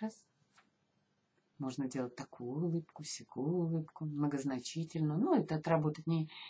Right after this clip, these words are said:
несложно. Улыбка и молчание. В момент молчания человек поглощает ваши знания,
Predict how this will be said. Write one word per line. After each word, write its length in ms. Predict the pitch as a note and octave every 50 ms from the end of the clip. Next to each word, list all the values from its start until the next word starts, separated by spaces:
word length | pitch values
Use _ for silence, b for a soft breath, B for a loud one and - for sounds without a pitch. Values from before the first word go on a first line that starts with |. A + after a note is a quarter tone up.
| B B
несложно. 640 | G3 F#3 F3 - - C#3+ A#2 A2 G2+ - G#2+ G#2 - _ _ _
Улыбка 560 | - A3 A3 E3+ B2+ A2+ - - - - - - _ _ _ _ _ _ _ _ _ _ _ _
и 100 | G3+ G3+
молчание. 640 | F3 B2+ B2 - - - - A2 G#2+ A2 G#2 - - _ _ _ _ B B B B B B B B B B B B -
В 40 |
момент 400 | E3 E3+ G3+ B3 D#4 E4 D4+ D4
молчания 640 | A3 F#3+ E3+ D#3 D#3 - - C#3 B2+ B2+ B2+ B2 C#3+ -
человек 440 | - - D3+ C#3+ C#3 C#3+ C#3 C#3 -
поглощает 720 | - C#3 C#3+ D3 C#3+ C#3 - - - C#3 B2 A#2+ B2 -
ваши 280 | B2+ B2 A#2 - - B2+
знания, 480 | A#2+ B2+ A#2 A#2 C3 D#3 F#3 G#3 G#3